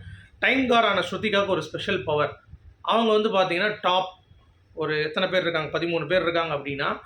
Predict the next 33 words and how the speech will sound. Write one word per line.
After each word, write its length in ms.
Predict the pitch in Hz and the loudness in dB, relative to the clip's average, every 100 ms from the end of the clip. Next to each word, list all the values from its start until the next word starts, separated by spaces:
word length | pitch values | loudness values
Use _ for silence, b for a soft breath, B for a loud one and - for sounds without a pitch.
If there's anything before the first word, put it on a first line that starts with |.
| B B | B B
அதுல 320 | - 180 185 | -4 0 2
வந்து 260 | 170 196 156 143 | 2 2 0 2
பா-, 260 | 180 190 - _ | 2 0 -6 _
டாப் 300 | - 208 233 208 | 0 2 2 0
வந்து 260 | 190 185 | -2 0
எயிட், 340 | 185 175 185 262 | 0 0 0 0
பாட்டம் 340 | 190 190 185 165 | 2 2 0 -2
செவன் 220 | 151 147 147 | -2 -2 -4
அப்படின்ற 300 | 151 156 151 | -8 -4 -2
மாதிரி 280 | 156 185 165 | 0 -2 -2
நீங்க 200 | 147 156 | -6 -6
பிரிச்சுக்கலாம். 400 | 151 143 143 139 - B B | -8 -4 -2 -2 -6 B B
அந்த 180 | - 180 | -4 -2
பாட்டம் 400 | 185 220 254 247 - | 2 4 4 0 2
செவன்ல 320 | 208 247 233 | 2 4 2
இருக்கவங்க 340 | 208 190 180 | 2 2 2
வந்து 180 | 170 175 | 2 0
பாத்தீங்கன்னா 380 | 170 160 175 208 | 0 0 0 0
ஓட்டு 280 | 185 196 185 | 0 0 -4
போட்டு 280 | 147 151 196 | -6 -4 -4
கேஸ்ட் 380 | 175 170 - | -2 -2 -4
பண்ணி, 380 | 156 143 170 247 - b b - | -8 -4 -4 -6 -10 b b -4
அதுல 280 | 185 247 | 2 2
யார் 300 | 220 190 214 | 4 4 4
வெளியே 200 | 202 185 | 2 2
போவாங்கங்கிறத 800 | 196 165 170 170 156 131 160 262 226 160 135 127 - | 2 2 2 2 0 -2 0 2 2 2 0 -2 -4
உள்ள 180 | 208 240 | 0 2
இருக்கிற 320 | 220 180 165 | 4 2 0
கண்டஸ்டன்ட்ஸ் 320 | 180 202 185 | 0 -2 -6
வந்து 180 | 170 170 | -6 -6
முடிவு 300 | 160 175 156 | -2 -2 -2
பண்ணுவாங்க 260 | 147 143 147 | -4 -4 0
அப்படின்றது 840 | 143 - 147 139 127 180 247 175 | -2 -2 -6 -6 -4 2 4 4